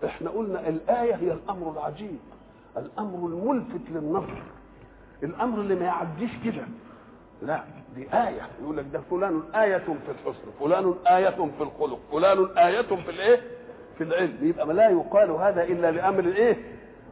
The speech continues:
أمر عجيب خرج عن المعتاد والمألوف. طب وكم من الآيات قلنا زمان إنها بتنقسم ثلاث أقسام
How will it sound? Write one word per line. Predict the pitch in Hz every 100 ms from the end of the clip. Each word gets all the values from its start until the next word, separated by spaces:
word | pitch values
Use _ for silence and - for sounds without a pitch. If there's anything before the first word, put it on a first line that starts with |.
| - 160
أمر | 190 196 190 185 175
عجيب | 175 170 180 196 175 196 175 -
خرج | 175 180 170 175
عن | 170 180 185
المعتاد | 180 175 180 - 185 175 175
والمألوف. | 170 180 175 165 - 156 147 151 - - - - - - - - - - - -
طب | 127 107
وكم | 123 - 170 147 139 131
من | 139 139
الآيات | 156 185 226 220 -
قلنا | 233 220 185 160
زمان | 165 202 240 170 - - - - - -
إنها | 156 185 160 -
بتنقسم | 156 131 202 208 156
ثلاث | 254 240 -
أقسام | - - -